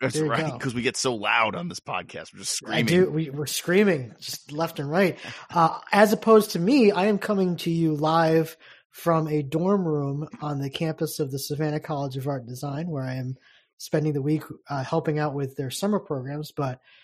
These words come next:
Speaker 2: uh, they, they, you know, instead of putting me up in a hotel, they, they make me live in the residence hall. So I've got a, you know, a suite, but I'm by myself in here. So
Speaker 1: That's
Speaker 2: it's,
Speaker 1: excellent.
Speaker 2: it's kinda
Speaker 1: That's so
Speaker 2: weird.
Speaker 1: much like back to school, Rodney Dangerfield. That's great. <laughs>
Speaker 2: It's, it's,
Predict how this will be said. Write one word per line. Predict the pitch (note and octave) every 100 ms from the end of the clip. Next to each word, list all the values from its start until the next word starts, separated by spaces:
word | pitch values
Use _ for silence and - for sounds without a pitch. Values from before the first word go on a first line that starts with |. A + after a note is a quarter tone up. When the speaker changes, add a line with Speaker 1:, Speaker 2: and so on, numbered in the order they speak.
| _ _
Speaker 2:
uh, | C3+ C#3 C3
they, | C#3 C#3+ C#3 - -
they, | C3+ B2+ _
you | -
know, | D3
instead | - E3+
of | D#3
putting | - E3+
me | E3
up | E3 E3
in |
a | D#3
hotel, | D#3+ F3+ G3+
they, | G3+ E3 E3 - - _ _
they | C#3+
make | E3 F3
me | E3+
live | F3+ F#3
in |
the | F3+
residence | G#3 B3+ G3+ C#3+
hall. | D3 C3
So | -
I've | C#3+ C3+
got | E3+ E3
a, | C#3+ -
you | F3 E3
know, | D3+
a | C#3+
suite, | - - G3+ B3 - - _ _ _ _ _ _
but | E3 D#3+ -
I'm | D#3
by | D#3
myself | C3+ C3 - C3
in | A#2+
here. | A#2 C3+
So | - D3+
Speaker 1:
That's | C3+ A#2+
Speaker 2:
it's, | A2+
Speaker 1:
excellent. | A#2+ - A2+
Speaker 2:
it's | G2
kinda | C3
Speaker 1:
That's | A#2
so | B2+
Speaker 2:
weird. | A#2+
Speaker 1:
much | A#2 A2+
like | G#2 - -
back | G2+ F#2+
to | G#2
school, | - G#2 G2+
Rodney | G2 G2 F#2+
Dangerfield. | F2 F#2+ E2+ F#2 F#2+ E2+
That's | E2 -
great. | F2 E2+ - -
<laughs> | - - - - - _
Speaker 2:
It's, | G3+ - - -
it's, | G3+ -